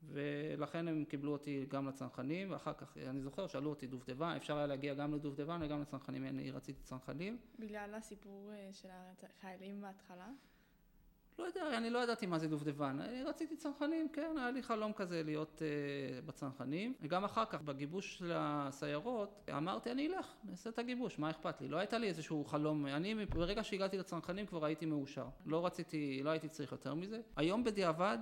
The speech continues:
Speaker 1: לא הייתי עושה גי-, גיבוש לפלס"ר.
Speaker 2: וואו.
Speaker 1: אני חושב שהגדודים עושים יותר. הייתי נשאר בגדוד, אבל, אה, עשיתי גיבוש לפלס"ר, והתקבלתי לפלס"ר,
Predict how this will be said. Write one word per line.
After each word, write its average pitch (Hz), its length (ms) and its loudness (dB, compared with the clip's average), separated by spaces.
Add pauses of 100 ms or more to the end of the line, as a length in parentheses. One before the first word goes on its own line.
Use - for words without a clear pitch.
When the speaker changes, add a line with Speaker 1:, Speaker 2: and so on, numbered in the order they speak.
(220)
Speaker 1:
לא 160 140 6
הייתי 214 200 2
עושה 196 200 -4
גי-, 165 220 0
גיבוש 147 380 -2
לפלס"ר. 135 640 -4 (580)
Speaker 2:
וואו. 220 200 -8
Speaker 1:
אני 143 160 0
חושב 170 240 -2
שהגדודים 175 500 0
עושים 175 280 -2
יותר. 160 280 -4 (140)
הייתי 160 240 0
נשאר 160 280 0
בגדוד, 165 520 0 (140)
אבל, 135 340 -2
אה, 175 500 -2
עשיתי 233 260 -6
גיבוש 175 400 -4
לפלס"ר, 170 540 -2 (240)
והתקבלתי 233 540 -2
לפלס"ר, 214 420 -4